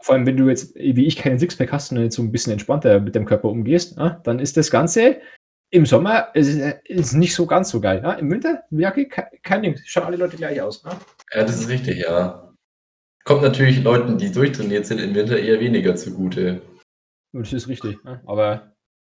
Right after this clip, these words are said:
Speaker 1: äh, vor-,
Speaker 2: Ja.
Speaker 1: na gut, na gut, da kannst, da kannst du halt eine noch dickere Jacke anziehen, weil hast du weniger Fettpolster, ja? Von dem her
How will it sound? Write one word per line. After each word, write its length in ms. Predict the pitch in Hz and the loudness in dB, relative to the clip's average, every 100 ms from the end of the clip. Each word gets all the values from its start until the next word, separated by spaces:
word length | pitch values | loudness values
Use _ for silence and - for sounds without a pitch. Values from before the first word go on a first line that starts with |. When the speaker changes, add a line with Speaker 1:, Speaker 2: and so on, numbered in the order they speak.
| _ | _
Speaker 1:
äh, 180 | 160 165 | 0 0
vor-, 160 | 135 156 | 2 0
Speaker 2:
Ja. 80 | - - | -2 2
Speaker 1:
na 80 | 175 | 4
gut, 200 | 208 208 _ | 4 2 _
na 60 | 175 | -4
gut, 100 | 240 | 0
da 60 | 180 | 0
kannst, 180 | 156 | 0
da 60 | 135 | -6
kannst 180 | 160 160 | -6 -4
du 40 | |
halt 80 | 139 | -4
eine 160 | 131 131 | -4 -6
noch 180 | 202 - | -8 -10
dickere 240 | 135 113 | -12 -8
Jacke 220 | 98 107 | -6 -6
anziehen, 260 | 101 104 117 | -8 -10 -10
weil 80 | 110 | -10
hast 120 | 123 | -8
du 40 | |
weniger 220 | 110 107 101 | -10 -8 -8
Fettpolster, 680 | 117 - 151 156 208 220 117 | -8 -8 -8 -6 -8 -10 -10
ja? 200 | 156 170 | -16 -14
Von 140 | 120 | -14
dem 140 | 113 110 | -10 -8
her 220 | 107 | -8